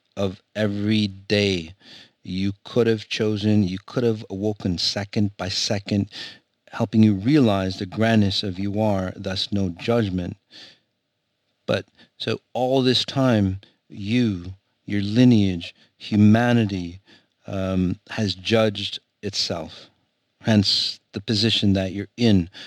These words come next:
way off kilter. So we are not here to judge you or, say, end or punish you, but basically in a loving sense, uh, in a very loving sense, just like, say, a parent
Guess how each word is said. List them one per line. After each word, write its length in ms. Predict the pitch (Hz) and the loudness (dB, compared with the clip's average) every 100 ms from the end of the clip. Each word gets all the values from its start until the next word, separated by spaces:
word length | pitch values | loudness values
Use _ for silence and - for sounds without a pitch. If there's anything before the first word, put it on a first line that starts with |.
| - _ | -20 _
way 460 | 95 101 117 113 110 - | -6 0 0 0 -4 -8
off 360 | 104 98 - - | -6 -6 -12 -8
kilter. 560 | - 139 - 101 90 95 - - - _ | -4 -4 -4 -8 -8 -12 -18 -20 -20 _
So 240 | - 107 | -6 -4
we 640 | 107 101 98 123 131 117 - | -4 -8 -4 0 2 2 0
are 160 | 101 | 4
not 280 | 101 101 98 | 4 4 -2
here 300 | - 123 120 | -6 -4 -2
to 120 | - | -4
judge 420 | 92 87 107 104 95 | -10 -2 -2 -2 -4
you 300 | 98 95 92 | -4 -6 -8
or, 400 | 92 92 95 92 | -8 -6 -6 -6
say, 280 | - 95 - _ | -8 -8 -10 _
end 520 | 110 117 110 98 90 - _ _ _ _ _ - | 2 6 8 6 0 -12 _ _ _ _ _ -8
or 260 | 98 95 | -6 -6
punish 580 | 92 - 131 127 110 - | -8 -2 4 4 2 -4
you, 240 | 92 85 87 - _ _ | -6 -8 -12 -20 _ _
but 360 | 107 101 - 107 | -8 -8 -10 0
basically 580 | 113 110 117 - 104 101 | 0 0 -4 -4 -4 -4
in 140 | 104 101 | -4 -2
a 80 | 98 | 0
loving 720 | 98 104 117 123 120 107 98 | 0 2 2 2 4 2 2
sense, 500 | - 101 90 - - _ - _ _ _ | -2 -4 -4 -6 -12 _ -20 _ _ _
uh, 300 | 95 92 92 - | -8 -6 -4 0
in 100 | 101 | 2
a 80 | |
very 380 | 95 101 143 151 | 2 2 2 2
loving 400 | 110 98 90 92 | 0 -2 -2 -4
sense, 380 | 92 101 92 - | -4 -6 -8 -8
just 260 | 120 110 120 | -8 -6 -6
like, 160 | 113 | -6
say, 180 | - 117 | -4 -4
a 80 | 107 | -4
parent 480 | - 147 143 123 | -4 2 2 2